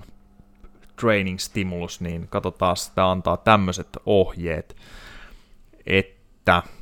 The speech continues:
<clears throat> otetaan tosta ihan englanniksi, sit voidaan avata suomeksikin. "One way of achieving this would be to break up a continuous period of steady state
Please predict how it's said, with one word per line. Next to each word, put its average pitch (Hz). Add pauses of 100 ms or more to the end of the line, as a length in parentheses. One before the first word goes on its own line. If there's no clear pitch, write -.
(800)
<clears throat> 110 (2000)
otetaan 85 (100)
tosta - (1600)
ihan 110
englanniksi, 92
sit -
voidaan 85 (240)
avata 90
suomeksikin. 87
"One 127
way 113
of -
achieving 90
this 92
would 90
be 87
to 92
break 98 (100)
up -
a 95
continuous 95
period 87 (540)
of 87
steady 98
state 85